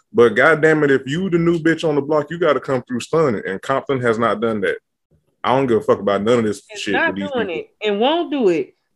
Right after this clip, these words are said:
Speaker 2: Like, uh, when y'all gonna bring Cat out? Cat is tattooing. Give us something, but it, it's not
Speaker 1: Right?
Speaker 2: black
Speaker 1: 'Cause that's what I've been waiting on.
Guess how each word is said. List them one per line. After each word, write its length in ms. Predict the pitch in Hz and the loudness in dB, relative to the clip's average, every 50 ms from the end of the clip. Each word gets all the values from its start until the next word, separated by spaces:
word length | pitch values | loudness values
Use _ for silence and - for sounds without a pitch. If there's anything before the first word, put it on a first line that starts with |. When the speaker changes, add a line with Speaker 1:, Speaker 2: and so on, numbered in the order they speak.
| _ _ _ _ _ _ - | _ _ _ _ _ _ 0
Speaker 2:
Like, 500 | 220 220 233 240 240 226 226 220 - _ _ _ _ _ _ - | 4 6 6 6 6 4 2 0 -4 _ _ _ _ _ _ 0
uh, 220 | 226 226 208 156 - - _ _ _ _ _ _ - - - - - - - - - - - - 440 - - | 2 2 2 0 -4 -10 _ _ _ _ _ _ -20 -20 -20 -20 -20 -20 -20 -20 -20 -20 -20 -20 -20 -14 -8
when 260 | 202 226 269 339 370 | -4 0 0 2 2
y'all 240 | 370 359 359 349 311 | 4 4 2 2 2
gonna 240 | 320 311 302 285 247 | 0 -4 -4 -4 -4
bring 300 | 277 277 262 254 240 233 - _ - | -4 -2 -2 -2 -4 -6 -10 _ -8
Cat 260 | - 311 302 311 277 | -2 0 2 2 2
out? 320 | 233 190 160 131 - - _ _ _ _ _ _ _ _ _ _ | 2 2 2 0 -4 -6 _ _ _ _ _ _ _ _ _ _
Cat 260 | - 277 294 370 427 415 | 0 2 4 4 4 2
is 120 | 370 330 | 0 -4
tattooing. 760 | - - 262 240 240 233 - 247 233 233 240 247 277 311 311 _ _ _ _ _ _ _ _ - | 0 4 4 4 4 4 0 -6 -6 -6 -6 -6 -6 -8 -10 _ _ _ _ _ _ _ _ -4
Give 200 | 214 285 359 349 | -2 -2 0 2
us 200 | 330 302 302 - | 0 -2 -2 -2
something, 600 | - 285 277 262 - - 180 165 165 165 175 170 | -2 0 0 0 -2 -4 -8 -8 -8 -8 -8 -6
but 380 | 170 214 214 196 185 156 - _ _ _ _ _ _ _ _ _ _ _ _ _ _ _ _ _ _ _ _ _ _ _ - | -2 -2 0 0 -2 -4 -8 _ _ _ _ _ _ _ _ _ _ _ _ _ _ _ _ _ _ _ _ _ _ _ -20
it, 100 | 466 - _ _ _ _ _ _ _ _ _ _ _ _ _ _ _ _ | -20 -20 _ _ _ _ _ _ _ _ _ _ _ _ _ _ _ _
it's 200 | - 254 285 277 | -4 -4 -2 0
not 160 | 330 311 302 294 | 2 4 6 6
Speaker 1:
Right? 100 | 277 247 | 6 4
Speaker 2:
black 100 | - - | 4 4
Speaker 1:
'Cause 120 | - 208 185 | 4 6 6
that's 200 | 190 - - 392 | 6 4 4 4
what 100 | 254 233 | 4 6
I've 120 | 233 226 | 6 6
been 160 | 233 240 247 | 8 6 6
waiting 240 | 277 440 427 330 247 | 8 8 6 8 8
on. 300 | 175 156 120 107 - - | 6 6 6 4 2 -4